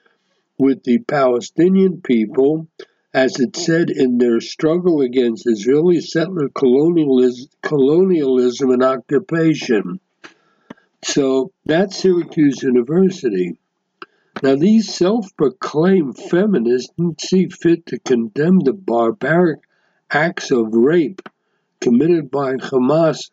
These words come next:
against Israeli women. Uh, the, um, they had no, uh, it, they didn't issue any solidarity with the young Israeli mothers who were burned alive while holding their infants.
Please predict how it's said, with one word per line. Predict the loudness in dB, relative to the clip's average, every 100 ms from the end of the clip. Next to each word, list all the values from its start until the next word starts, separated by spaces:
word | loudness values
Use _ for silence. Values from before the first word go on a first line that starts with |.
| -2
against | 0 2 0 0
Israeli | -4 -2 0 2 2 2
women. | 2 2 2 -2 -6 -10 -14 _ _ _ _ -20 _ _ _ _ _ _
Uh, | 0 0 0 -2 -8 _ _
the, | 0 2 4 2
um, | 2 0 -2 -8 _ -20
they | -4 0 0
had | 0 -4 -2
no, | 2 4 4 0
uh, | -2 -4 -4
it, | -4 -2
they | 0
didn't | 2 2 2 0
issue | -2 -2 -4
any | 0 2 4 2 -2 -8
solidarity | -4 -2 0 0 0 -2 0 2 2 2 2 0 _ _ _ _ _ -2
with | 0 0
the | 0
young | 2 2 0
Israeli | 0 0 2 2 2 2
mothers | 2 2 2 2 0 0 -2
who | 0
were | 0 0
burned | 0 0 0 0
alive | 2 2 2 2 0 0
while | 0 0
holding | 0 0 0 0
their | 2 0 0 0
infants. | 0 -2 -6 -6 -6 -14 -18